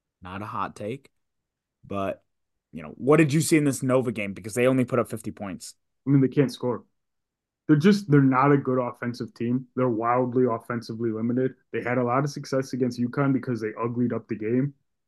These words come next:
Speaker 2: and turned it into a rock fight, and that was their best chance of winning. So credit them for finding that strategy. But, I mean, they scored sixteen points in a half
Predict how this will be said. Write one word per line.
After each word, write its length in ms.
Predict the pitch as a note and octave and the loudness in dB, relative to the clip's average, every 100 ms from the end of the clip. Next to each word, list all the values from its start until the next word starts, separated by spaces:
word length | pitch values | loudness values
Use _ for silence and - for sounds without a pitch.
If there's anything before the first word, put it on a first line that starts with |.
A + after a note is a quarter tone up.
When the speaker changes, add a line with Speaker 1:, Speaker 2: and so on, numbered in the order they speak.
| _ | _
Speaker 2:
and 420 | G#2+ G#2 G#2 G2 | -12 -10 -10 -6
turned 240 | B2+ C3 B2 | 0 2 2
it 140 | B2 | 0
into 220 | B2 A#2+ | 0 -2
a 80 | G#2+ | -6
rock 300 | G2+ C3 - | -2 -2 0
fight, 340 | D3+ D#3+ D#3+ - | 4 6 4 0
and 220 | A2 A2+ | -6 -2
that 140 | B2 | 0
was 140 | C3 B2+ | 2 4
their 100 | C#3+ | 4
best 240 | D3 D3 | 4 2
chance 240 | F3 E3+ | 0 0
of 60 | D3+ | 4
winning. 280 | E3 G#3 A2+ | 4 4 2
So 200 | - A2 | -2 -8
credit 340 | - A#2+ C#3 | -4 0 0
them 180 | C#3+ C#3+ | 4 2
for 280 | C#3+ B2 A2+ | 2 0 -2
finding 260 | A#2+ B2 B2 | 0 2 2
that 140 | A2+ | 0
strategy. 540 | - D#3+ E3 C#3 A#2 G#2+ _ _ _ _ _ _ _ _ _ _ | 0 2 2 2 -2 -4 _ _ _ _ _ _ _ _ _ _
But, 480 | C3+ A#2+ C#3 B2+ - _ _ _ _ | -6 4 4 4 0 _ _ _ _
I 60 | C#3 | 4
mean, 120 | C#3 | 6
they 120 | F#3 | 6
scored 280 | G3+ D#3 A#2+ | 6 4 4
sixteen 540 | - C#3+ - C3 A#2+ | 0 -2 0 -2 -2
points 320 | C#3 C3+ B2 | 0 0 0
in 60 | A2+ | -6
a 80 | G#2 | -8
half 320 | A#2+ A#2+ - | -2 -2 -2